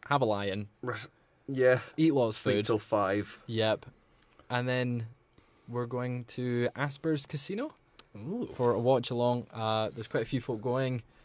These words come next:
Speaker 2: Mm-hmm.
Speaker 1: We've got some friends going that, that, that are not the group that we're going to with, but there's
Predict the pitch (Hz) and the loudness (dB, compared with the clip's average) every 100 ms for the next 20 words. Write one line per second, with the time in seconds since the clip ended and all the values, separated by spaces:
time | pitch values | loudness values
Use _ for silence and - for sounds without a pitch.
0 | - 110 107 110 - 113 101 - _ _ | -12 -10 -6 -8 -2 0 -2 -4 _ _
1 | - - - 143 156 151 - 131 143 143 | -16 -14 -2 4 4 2 -2 -2 2 2
2 | 135 76 98 - - 95 101 104 101 _ | 0 -4 -12 -14 -12 -10 -6 -6 -8 _
3 | _ _ - - 135 147 147 139 135 151 | _ _ -20 -10 0 2 2 2 2 2
4 | 127 127 123 147 139 - 104 127 - - | 2 0 4 4 2 0 -2 -2 -4 -6
5 | 120 104 107 - | -2 0 -2 -6